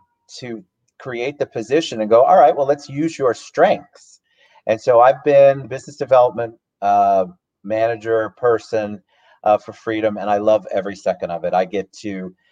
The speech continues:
do the show as much as I want to. I get to, to meet with realtors. I get to meet with anybody in the community who could, uh, we could partner with or that we could help or that I could be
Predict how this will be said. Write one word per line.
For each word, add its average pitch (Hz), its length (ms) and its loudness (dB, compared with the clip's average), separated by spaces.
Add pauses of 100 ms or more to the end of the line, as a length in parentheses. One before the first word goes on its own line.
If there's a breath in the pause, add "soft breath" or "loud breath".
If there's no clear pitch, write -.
(180)
do 117 100 -6
the 113 80 -4
show 113 420 2
as 104 140 -8
much 104 300 -2
as 101 120 -14
I 101 120 4
want 95 360 -4
to. 95 320 -6
I 92 120 2
get 95 200 -8
to, 98 220 -10 (380)
to 120 100 -10
meet 120 180 -8
with 113 180 -4
realtors. 101 640 -4
I 98 60 0
get 95 160 -12
to 101 80 -16
meet 104 240 -10
with 98 280 -6
anybody 107 460 0
in 95 80 -4
the 92 60 -6
community 98 440 -6
who 95 120 -8
could, 95 240 -12 (420)
uh, 98 160 4
we 101 80 -2
could 101 180 -8 (360)
partner 110 340 2
with 95 380 2
or 104 140 0
that 104 120 -4
we 104 100 -10
could 104 140 -8
help 117 400 2
or 101 140 -2
that 101 100 4
I 101 120 6
could 98 180 -8
be 107 280 -10